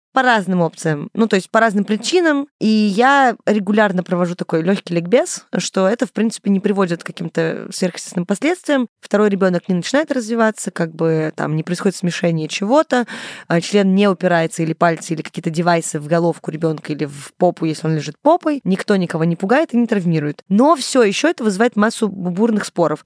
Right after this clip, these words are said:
Сразу скажу, да, чтобы отбросить этот вопрос,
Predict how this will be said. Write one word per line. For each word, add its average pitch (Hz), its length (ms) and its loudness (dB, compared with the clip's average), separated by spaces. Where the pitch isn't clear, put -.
Сразу 233 360 2
скажу, 160 360 -2
да, 196 140 4
чтобы 180 280 -2
отбросить 185 400 -2
этот 165 220 -2
вопрос, 294 420 2